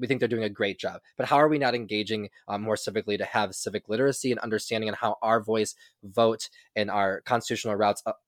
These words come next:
rights allow us to engage in our democracy more fully? Um, and to tease on that a little bit, I am putting both Terrell and Caleb on the hot seat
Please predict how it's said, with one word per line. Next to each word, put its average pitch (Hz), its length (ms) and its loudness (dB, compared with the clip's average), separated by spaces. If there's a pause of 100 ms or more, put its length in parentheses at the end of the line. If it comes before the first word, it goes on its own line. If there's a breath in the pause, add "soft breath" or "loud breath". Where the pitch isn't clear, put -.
(120)
rights 110 460 0
allow 101 380 2
us 101 120 0
to - 120 -6
engage 98 320 -2
in 98 60 -4
our 95 60 -4
democracy 92 520 -4
more 90 160 -6
fully? 156 420 0 (380 soft breath)
Um, 107 400 4
and 123 340 0
to 131 100 -8
tease 208 520 0
on 117 180 0
that 117 140 2
a 110 60 0
little 120 260 2
bit, 101 240 -2 (260 loud breath)
I 131 140 4
am 156 160 2
putting 120 340 0
both 107 220 -2
Terrell 120 340 0
and 117 100 -2
Caleb 110 280 -4
on 104 80 -6
the 104 60 -6
hot 101 280 -2
seat 101 260 -6